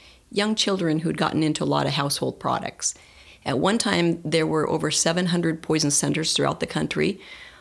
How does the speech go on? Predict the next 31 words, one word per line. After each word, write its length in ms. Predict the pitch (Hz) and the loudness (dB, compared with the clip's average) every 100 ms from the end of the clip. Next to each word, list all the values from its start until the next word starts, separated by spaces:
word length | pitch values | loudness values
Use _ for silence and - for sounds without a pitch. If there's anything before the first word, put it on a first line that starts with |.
| - | -2
oftentimes 840 | 160 170 185 180 175 165 160 160 - | 0 0 -4 -2 0 2 2 0 0
an 200 | 143 - | 0 -2
extra 320 | - - 151 | -4 -4 -4
phone 320 | - 147 147 | -2 0 2
line 300 | 147 151 160 | 0 0 0
in 100 | 156 | 0
a 40 | |
hospital 480 | 131 143 143 - 139 | 0 0 0 -2 -6
pharmacy 720 | 139 131 131 147 - 170 - | -4 -2 -2 0 0 2 0
or 200 | - 147 | 0 0
an 60 | 147 | 0
emergency 580 | 147 147 160 160 - 170 | 2 0 0 0 0 0
department 560 | 165 180 - 170 180 - - - - - | -2 -2 -2 -2 -2 -6 -20 -20 -20 -10
to 120 | - | -6
provide 480 | 185 175 160 156 160 | -2 0 2 2 2
some 220 | - 151 | 2 2
assistance, 600 | 143 - 165 - 147 151 | 2 2 2 2 0 -2
but 260 | - - - | -2 -2 -4
primarily 640 | - 196 208 240 262 240 | -2 0 2 2 2 0
they 160 | 202 185 | 0 0
served 480 | - - 170 170 175 | 2 2 2 0 -2
as 200 | - 156 | -2 0
an 100 | 147 | -2
information 640 | 143 165 151 147 - 147 143 | -2 -2 0 0 0 -2 0
resource. 680 | 147 147 - - - - - - - - - | 2 2 0 -2 -2 -2 -4 -18 -20 -20 0
Poison 240 | 208 208 | 2 4
centers 380 | - 190 185 175 | 2 2 0 -2
have 140 | 165 | -2
changed 720 | - 165 160 165 - - - | 0 2 2 2 -2 -4 -14
from 380 | - - 160 156 | -6 -2 0 2
being 360 | 165 175 170 | 2 2 2